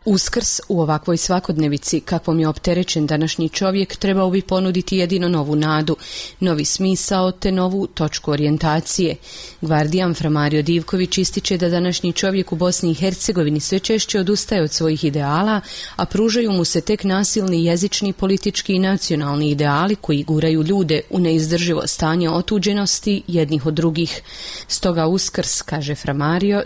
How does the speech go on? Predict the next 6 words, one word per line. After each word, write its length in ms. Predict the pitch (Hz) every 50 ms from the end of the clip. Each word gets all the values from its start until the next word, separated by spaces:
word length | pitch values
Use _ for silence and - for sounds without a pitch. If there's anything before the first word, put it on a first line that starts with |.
| - - -
treba 440 | - 156 151 147 147 165 180 190
danas 400 | 180 180 196 190 196 190 175 -
isključivo 600 | - 185 - - - 196 202 202 - - 208 208 202
prihvatiti 580 | - - 151 135 139 143 139 - 156 - -
kao 280 | - - - 190 190 190
nadu. 420 | 190 175 147 139 139 139 143 143